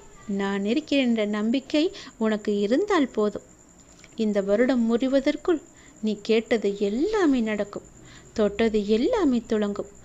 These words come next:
உன் இல்லத்தில் பணமானது நிரம்பி வழியும். அனைவருக்கும் எடுத்துக்காட்டாய் நீ வாழ்வாங்கு வாழப்போகிறாய். உன்னை உயர்த்தும் காலம் வெகு தூரம் இல்லை. உன்னை நல்ல நிலைக்கு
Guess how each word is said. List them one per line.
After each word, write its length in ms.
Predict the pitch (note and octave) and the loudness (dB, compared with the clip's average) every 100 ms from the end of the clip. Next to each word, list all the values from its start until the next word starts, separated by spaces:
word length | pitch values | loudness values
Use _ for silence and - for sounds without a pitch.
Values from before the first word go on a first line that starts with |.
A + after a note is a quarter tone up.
| - - | -20 -6
உன் 200 | G#3+ G#3+ | -2 0
இல்லத்தில் 560 | G#3 G#3 B3+ B3+ B3+ A#3 | 0 2 0 0 -2 -2
பணமானது 720 | - A3+ B3 B3+ C4 C4+ C#4+ F4+ - - | -2 0 0 2 2 0 -2 -6 -8 -2
நிரம்பி 460 | A3+ A#3 F#4+ F#4 A#3+ | 2 4 4 2 2
வழியும். 440 | A3 G#3 G3+ G3+ - - - - - | 0 0 -2 -6 -10 -20 -20 -20 -8
அனைவருக்கும் 720 | G3+ G3 G3+ A3+ A#3+ - D#4+ | -6 -4 -2 -2 -2 2 2
எடுத்துக்காட்டாய் 880 | C4+ B3 - C#4 C#4 C#4 D4 D4 F#4 - - | 2 0 -4 -2 0 0 0 -4 -6 -10 -2
நீ 120 | A3+ | -2
வாழ்வாங்கு 720 | G3+ G3+ G3+ G#3+ A3+ B3 A#4 | 0 0 0 0 2 2 2
வாழப்போகிறாய். 840 | F4+ C4 A3+ - G#3+ G#3 G#3+ G3+ - - - - - - - - - | 2 2 0 0 -2 0 -2 -4 -8 -20 -20 -20 -20 -20 -20 -10 -2
உன்னை 280 | A3 G#3+ | 0 0
உயர்த்தும் 520 | G3+ G#3+ C4+ - C4+ B3 | 0 0 0 0 -2 -2
காலம் 440 | A#3+ B3+ C4 D4 A3 | -2 0 -2 -4 -4
வெகு 240 | G#3+ G#3+ | 0 2
தூரம் 440 | A3 C#4 A#4 C4+ A3+ | 2 2 2 2 0
இல்லை. 180 | G#3 - - - - - G#3 | -2 -6 -16 -20 -20 -10 -4
உன்னை 200 | G3+ G3 | -4 -4
நல்ல 340 | G3 A3+ D4 | -2 2 2
நிலைக்கு 460 | B3 A#3+ B3 B3 | 2 2 0 -2